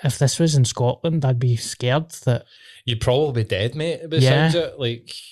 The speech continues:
Speaker 2: you would be
Speaker 1: Aye.
Speaker 2: like a fucking victim of a serial killer.
Speaker 1: Aye.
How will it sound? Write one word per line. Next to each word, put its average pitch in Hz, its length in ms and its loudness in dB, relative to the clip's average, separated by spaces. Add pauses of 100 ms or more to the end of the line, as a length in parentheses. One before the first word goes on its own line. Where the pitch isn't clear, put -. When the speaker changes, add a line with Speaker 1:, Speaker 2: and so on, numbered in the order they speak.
Speaker 2:
you 113 140 -6
would 113 140 -6
be 127 60 0
Speaker 1:
Aye. 127 240 2
Speaker 2:
like - 180 -8
a 113 40 -18
fucking 113 360 -4
victim 113 360 -6
of 107 60 -2
a 104 40 -2
serial 113 340 -4
killer. 143 400 -6 (680)
Speaker 1:
Aye. 180 300 2